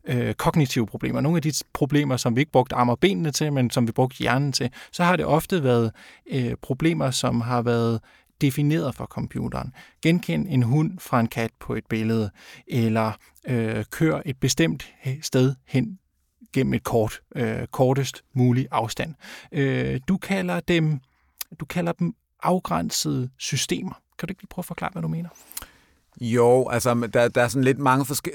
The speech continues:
Speaker 2: der er mange forskellige, ligesom, øh, begreber, man kan bruge her, eller der er mange, altså,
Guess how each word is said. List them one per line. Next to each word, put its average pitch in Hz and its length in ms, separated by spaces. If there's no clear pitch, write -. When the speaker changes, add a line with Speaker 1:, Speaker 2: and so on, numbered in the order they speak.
Speaker 2:
der 131 60
er 123 40
mange 127 220
forskellige, 135 500
ligesom, 120 360
øh, 107 440
begreber, 117 640
man 107 240
kan 110 160
bruge 120 240
her, 120 80
eller 110 120
der 110 100
er - 20
mange, 110 340
altså, 101 240